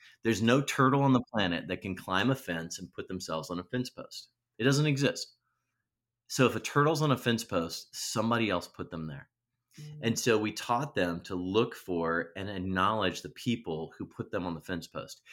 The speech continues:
Speaker 1: So if, in fact, they did something cool, we certainly called it out, but we had them identify who were the people that put that turtle up there.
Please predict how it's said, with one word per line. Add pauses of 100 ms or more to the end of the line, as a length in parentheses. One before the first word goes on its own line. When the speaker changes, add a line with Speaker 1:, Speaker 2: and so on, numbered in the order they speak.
(160)
Speaker 1:
So (100)
if,
in
fact,
they
did
something
cool, (140)
we
certainly
called
it
out, (600)
but
we
had
them
identify (520)
who
were
the
people (240)
that
put
that
turtle
up
there.